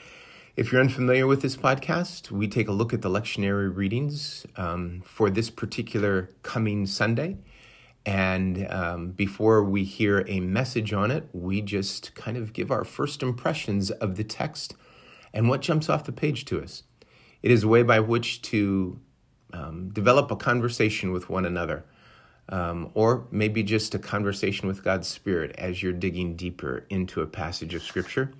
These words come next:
This coming Sunday, we are on July twenty-third, and the Scripture reading that we will use for the July twenty-third service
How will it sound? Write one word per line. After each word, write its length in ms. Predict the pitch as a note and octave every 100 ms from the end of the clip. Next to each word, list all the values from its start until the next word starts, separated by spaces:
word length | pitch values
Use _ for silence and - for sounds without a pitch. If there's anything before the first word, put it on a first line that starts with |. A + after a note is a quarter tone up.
| - - - - - - -
This 420 | A2 C3+ - - - _ -
coming 480 | D#3+ C#3+ C#3 B2+ B2 - -
Sunday, 540 | - B2+ C#3 D3+ D#3 - - _ _ - - _ _ - _ _ - - - G#2+
we 360 | A2 G#2+ G#2
are 420 | - G2+ F#2+ F2+ -
on 420 | G#2 F#2+ F#2+ F#2 -
July 520 | G2 G#2 F2 F2+ A2 A2+
twenty-third, 1160 | - - A#2+ - G2 - - B2 G2 A2+ G3 - - - - - _ G#2
and 400 | G2 A2 G2+ G2
the 140 | G2
Scripture 600 | F#2+ - D#3 D3 - B2
reading 480 | G2+ G2 G#2 C3 E3
that 180 | B2+ -
we 100 | G#2
will 200 | F#2+ E2+
use 480 | E2+ F#2 A2 D3+ -
for 220 | - F#2+
the 100 | F2
July 460 | F2+ F2 F2+ F2+ F#2
twenty-third 1000 | - - G#2+ - F#2 - F#2+ F#2+ F2+ G2 _
service 800 | - - D#3 A2+ E2 C#3 - -